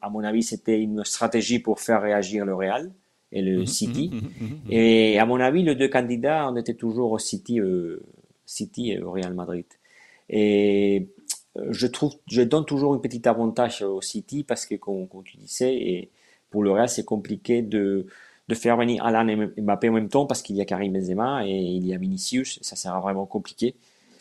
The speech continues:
Speaker 1: Évidemment, Florentino, il aimerait bien, mais du côté du Real Madrid, il y avait de, de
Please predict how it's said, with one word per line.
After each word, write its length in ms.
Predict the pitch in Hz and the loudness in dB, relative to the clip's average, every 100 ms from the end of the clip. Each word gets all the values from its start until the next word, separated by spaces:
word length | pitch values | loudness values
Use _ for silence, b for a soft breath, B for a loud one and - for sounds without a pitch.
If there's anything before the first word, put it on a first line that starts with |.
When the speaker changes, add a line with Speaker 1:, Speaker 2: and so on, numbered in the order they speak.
| b | b
Speaker 1:
Évidemment, 340 | - 123 131 156 | 0 4 6 4
Florentino, 440 | 143 127 120 131 | 4 2 2 0
il 80 | 147 | 0
aimerait 260 | 110 110 107 | 0 0 0
bien, 300 | 110 147 160 | 0 0 0
mais 260 | 120 113 - 120 - _ _ - - | 0 0 -4 -16 -20 _ _ -20 -8
du 120 | 117 123 | -6 2
côté 220 | 123 143 | 2 4
du 120 | 139 | 4
Real 200 | 127 127 | 4 4
Madrid, 300 | 123 127 156 | 2 2 2
il 40 | 120 | 2
y 20 | |
avait 140 | 113 | 2
de, 180 | 110 110 | 2 2
de 200 | 95 107 | 2 -2